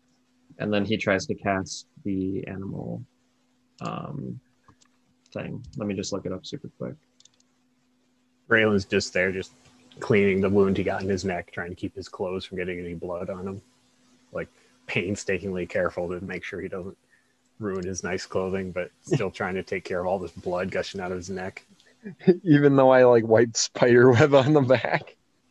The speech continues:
Speaker 2: Mm-hmm. He doesn't know that still.
Speaker 3: Yeah.
Speaker 2: He's
Speaker 3: Uh,
Speaker 2: just oblivious that his clothing is completely ruined anyways, but he's like, <laughs> "Oh no, oh no, I'm gonna ruin it."
Speaker 1: Right.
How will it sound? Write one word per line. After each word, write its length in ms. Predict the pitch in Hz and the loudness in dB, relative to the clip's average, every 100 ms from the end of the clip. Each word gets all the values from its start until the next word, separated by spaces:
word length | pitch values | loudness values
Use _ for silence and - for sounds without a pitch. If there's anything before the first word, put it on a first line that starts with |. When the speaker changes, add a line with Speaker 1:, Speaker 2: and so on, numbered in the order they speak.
| - | -16
Speaker 2:
Mm-hmm. 360 | 123 113 107 101 - - _ _ - - _ - _ - - _ _ _ _ _ - | -8 -6 -4 -6 -10 -16 _ _ -2 -2 _ -20 _ -20 -20 _ _ _ _ _ 4
He 80 | |
doesn't 240 | 147 120 113 | 6 6 4
know 160 | 117 104 | 4 4
that 280 | 92 95 | 0 -4
still. 260 | - 90 90 - - _ | -4 -2 -2 -6 -20 _
Speaker 3:
Yeah. 400 | 151 131 113 113 - - _ _ _ _ - | 2 4 6 4 2 -2 _ _ _ _ -18
Speaker 2:
He's 120 | 190 - _ _ | -18 -18 _ _
Speaker 3:
Uh, 260 | 117 110 110 | -2 2 4
Speaker 2:
just 220 | 117 - | 2 2
oblivious 560 | 135 120 120 113 113 107 | 0 2 4 4 4 6
that 100 | 110 | 6
his 100 | 107 | 6
clothing 360 | - 107 104 101 | 6 6 8 6
is 120 | 95 | 4
completely 560 | 117 - 107 98 107 98 | 0 4 4 4 0 0
ruined 320 | 98 101 95 | 2 2 -2
anyways, 480 | 92 98 98 104 101 | -4 -4 -2 -2 -2
but 180 | 104 92 | -2 0
he's 120 | 92 | 2
like, 320 | 92 92 - - - - - - | 2 0 -10 -20 -20 -20 -20 -20
<laughs> 460 | - _ _ _ | -20 _ _ _
"Oh 80 | 151 | 4
no, 240 | 147 131 - | 6 6 4
oh 80 | 165 | 4
no, 200 | 170 139 | 8 8
I'm 80 | 151 | 8
gonna 160 | 156 | 8
ruin 240 | 160 175 156 | 8 8 6
it." 160 | 139 - - _ - 190 - _ _ _ _ _ _ _ _ _ _ _ - - - - - _ - _ _ - | 2 -4 -20 _ -2 -2 -2 _ _ _ _ _ _ _ _ _ _ _ -20 -20 -20 -20 -20 _ -20 _ _ -4
Speaker 1:
Right. 340 | 104 101 - | -2 -2 -6